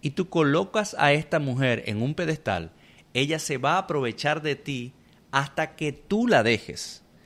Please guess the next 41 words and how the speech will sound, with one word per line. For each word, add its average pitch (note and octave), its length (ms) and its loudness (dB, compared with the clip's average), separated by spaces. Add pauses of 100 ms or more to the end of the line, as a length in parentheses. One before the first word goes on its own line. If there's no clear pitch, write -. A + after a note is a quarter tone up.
(160)
porque C3 540 0 (100)
tú A#3 260 2
eres F#3 200 2
el E3 120 2
que C#3+ 120 -2
se B2 140 -2
va A#2+ 100 4
a - 20 4
enterar B2 560 0
de A2 180 0
que A2 200 2
ella C#3+ 260 0
te C#3 60 -4
está D3+ 240 0
siendo F3 340 -2
infiel, A2+ 520 -4 (340)
porque C#3 340 -4
ella D3+ 300 -4
no C#3+ 640 -2
te C3+ 100 -2
va A#2 240 -2
a C#3 140 0
dejar. G#2+ 520 -2 (380)
Ella B2+ 240 0
te D3+ 120 0
va C#3 200 0
a - 220 0
exprimir C#3+ 960 0
la G2+ 180 0
masculinidad C#3 920 0 (280)
porque D3 360 0
tú G#3 220 -8
te A#3 120 -4
pusiste E3+ 540 -6
en C#3 220 -4
una D3+ 340 -4
posición C#3 1040 -6
de B2 100 2
pérdida, F#2+ 680 -2
de F#2 220 -2
debilidad A#2 880 -2